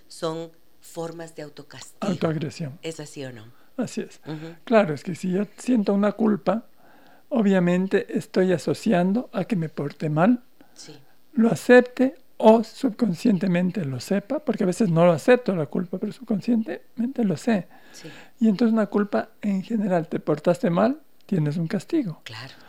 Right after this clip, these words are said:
Speaker 1: tiene que haber un castigo.
Speaker 2: Y si estoy esperando un castigo, el sentimiento más común es el miedo.
Speaker 1: Ajá.
Speaker 2: Y cuando hay un miedo excesivo, la respuesta es la agresividad.
Speaker 1: Sí.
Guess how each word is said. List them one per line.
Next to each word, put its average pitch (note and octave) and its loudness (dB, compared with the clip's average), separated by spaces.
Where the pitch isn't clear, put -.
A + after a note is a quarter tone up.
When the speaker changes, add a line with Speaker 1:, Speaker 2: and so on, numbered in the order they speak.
Speaker 1:
tiene C#3+ -14
que C3 -14
haber C#3+ -14
un C#3+ -20
castigo. - -12
Speaker 2:
Y G#3+ 4
si A#3+ 0
estoy A#3+ -4
esperando G3+ -2
un A#3 -4
castigo, A#3+ -2
el A#3+ 0
sentimiento G#3 -4
más G3 -6
común G#3 -2
es D#3+ -10
el D3+ -4
miedo. F#3+ 0
Speaker 1:
Ajá. D3 -18
Speaker 2:
Y B3+ 4
cuando G3 2
hay G#3+ 4
un G3+ 2
miedo F#3 0
excesivo, A3 0
la G3 2
respuesta F#3 -6
es F#3+ -6
la F3 -4
agresividad. D3+ -6
Speaker 1:
Sí. - -20